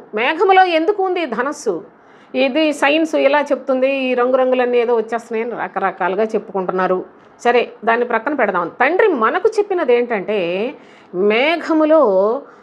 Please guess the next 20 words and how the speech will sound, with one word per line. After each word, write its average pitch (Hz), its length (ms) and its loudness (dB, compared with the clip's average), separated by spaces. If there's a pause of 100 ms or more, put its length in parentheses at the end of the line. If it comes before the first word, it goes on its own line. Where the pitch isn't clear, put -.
నా 208 340 0 (100)
ధనస్సు 254 380 -2
ఉం-, 233 340 -2 (140)
ఉంచుతాను" 269 440 0
అన్నాడు 226 320 0
కదా 240 180 0
ప్రభు. 262 440 0 (540)
మేఘము 311 920 2
అనగా 220 380 2
రెండు 196 240 -2
రకాలు. 175 440 -4 (100)
ఒకటి, 214 680 0 (340)
ప్రభువు 233 340 -2
చేత 339 520 -2
పంపబడిన 254 720 0 (1000)
ప్రభు 202 320 2
యొక్క 233 320 2
పనివారు 214 880 0
మేఘముతోనే 214 920 -2
పోలికగా 208 840 0